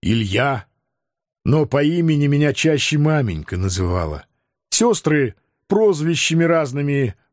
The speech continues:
Прохор, вашим благородием, а дядя строго по фамилии.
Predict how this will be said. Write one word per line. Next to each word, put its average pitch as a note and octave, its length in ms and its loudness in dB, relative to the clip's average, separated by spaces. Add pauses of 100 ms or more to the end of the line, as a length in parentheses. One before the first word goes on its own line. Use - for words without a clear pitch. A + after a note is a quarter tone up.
Прохор, D3 640 0 (140)
вашим B2+ 400 0
благородием, D#3 760 2 (200)
а A#2+ 140 0
дядя F3 440 2
строго D#3+ 460 0
по C3 100 -4
фамилии. C3 640 0